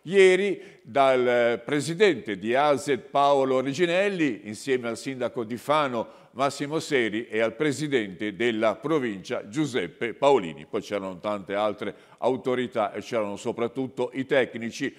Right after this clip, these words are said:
quelli che hanno realizzato questo impianto, i tecnici dell'aset. Vediamo le altre notizie. L'altra notizia di apertura sul, eh, Resto del Carlino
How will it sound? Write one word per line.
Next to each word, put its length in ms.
quelli 320
che 100
hanno 280
realizzato 800
questo 500
impianto, 760
i 140
tecnici 680
dell'aset. 640
Vediamo 440
le 140
altre 420
notizie. 680
L'altra 440
notizia 580
di 180
apertura 800
sul, 500
eh, 800
Resto 400
del 300
Carlino 680